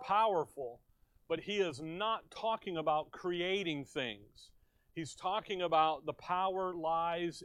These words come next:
in the issues of the edification process. I-, if, if you come over to, to Ephesians chapter three,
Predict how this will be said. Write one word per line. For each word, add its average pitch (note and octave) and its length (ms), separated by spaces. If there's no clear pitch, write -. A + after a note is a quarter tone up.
in E3 400
the D#3 160
issues F3 340
of D3 180
the D#3+ 140
edification D#3 920
process. B2+ 800
I-, C#3+ 60
if, D3+ 300
if D#3+ 200
you D#3 60
come E3+ 240
over D#3+ 320
to, C#3 160
to D#3 140
Ephesians C#3+ 800
chapter C#3+ 460
three, C#3+ 600